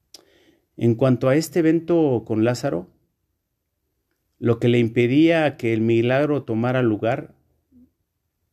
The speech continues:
fue una piedra de, de incredulidad.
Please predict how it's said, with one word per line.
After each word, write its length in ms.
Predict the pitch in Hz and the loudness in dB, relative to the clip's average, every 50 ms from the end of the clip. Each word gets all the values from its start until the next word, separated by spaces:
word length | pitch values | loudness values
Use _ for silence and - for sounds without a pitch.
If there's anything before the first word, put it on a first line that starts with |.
| _ _ _ _ _ _ _ _ _ _ _ _ | _ _ _ _ _ _ _ _ _ _ _ _
fue 160 | - - 123 | -4 0 2
una 300 | 127 131 127 123 117 - | 4 4 4 2 0 0
piedra 340 | 131 131 131 131 127 120 107 | 0 2 2 2 2 0 0
de, 500 | 95 92 90 90 87 87 85 87 87 - - | -2 -4 -4 -4 -6 -6 -8 -12 -14 -10 -4
de 100 | 101 107 | 0 0
incredulidad. 880 | 110 104 98 - 110 110 104 113 110 113 113 123 156 170 160 - - | 0 2 2 0 0 0 2 2 2 2 2 2 0 0 -2 -6 -18